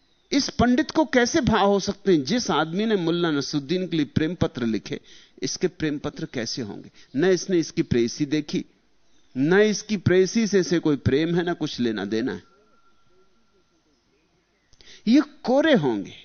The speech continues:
इनके भीतर हृदय कहीं भी नाचेगा नहीं। शब्दों का जमाव होगा, शब्द ही शब्द होंगे,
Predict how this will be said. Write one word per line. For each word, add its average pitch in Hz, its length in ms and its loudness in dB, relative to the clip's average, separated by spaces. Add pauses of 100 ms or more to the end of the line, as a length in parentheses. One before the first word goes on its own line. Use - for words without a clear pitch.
(800)
इनके 170 240 0
भीतर 165 360 0
हृदय 147 340 -4
कहीं 139 260 -2
भी 165 140 -2
नाचेगा 117 560 -8
नहीं। - 160 -20 (2500)
शब्दों 185 440 -2
का 175 120 -6
जमाव 113 420 -8
होगा, - 640 -18 (2000)
शब्द 170 320 -2
ही 254 100 4
शब्द 185 300 -2
होंगे, 95 360 -6